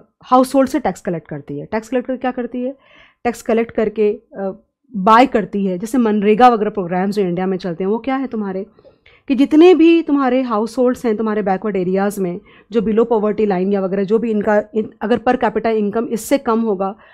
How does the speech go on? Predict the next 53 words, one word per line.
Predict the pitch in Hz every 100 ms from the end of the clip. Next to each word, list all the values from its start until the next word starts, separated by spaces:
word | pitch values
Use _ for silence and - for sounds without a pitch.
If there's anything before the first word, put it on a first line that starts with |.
| _ -
तो | 233
इन |
लोग | 220 220
को, |
तुमको | 233 226
पता | 220 254
है | 349
राशन | 220 208 240
कार्ड | 220 202 185
पे | 208
फ्री | 208 220
के | 214
चावल, | 202 190 175 185 185
फ्री | 220 208
के | 190
दाल, | 175 170 170 180 - _ -
ये |
सारी | 226 214
चीज़ें | 214 208 185
मिलती | 165 175
हैं। |
तो | 226
ये | 262
क्या | 285
है, | 277 208
और | 220
बहुत | 226 226 262
सारे | 254 277
पेमेंट्स | - 226 262 226
भी | 196
करते | 190 170 190
हैं। | 220 214
For | -
example | 214 196 196 226 220 - - -
घर | 226 226
बनाने | 214 202 214
के | 214
लिए |
बहुत | 185 196 202
सारे | 190 196
इनको | 208 196 196 190
सब्सिडीज़ | 208 196 202 214
वगैरह | 196 185
मिलती | 185 175 196
जा | 175
रही | 175
है, | 175
बहुत | 214
सारे | 220 190
पैसे | 190 175 220
मिल | 202 170
रहे |
हैं। | 160